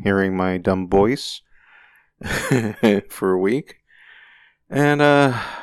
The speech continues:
well, I decided to return, uh, to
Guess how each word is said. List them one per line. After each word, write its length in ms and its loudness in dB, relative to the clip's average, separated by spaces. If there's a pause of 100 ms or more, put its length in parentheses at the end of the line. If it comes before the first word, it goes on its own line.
(140)
well, 260 4
I 220 4
decided 500 2
to 540 2 (920)
return, 600 4
uh, 680 2 (1300)
to 440 -4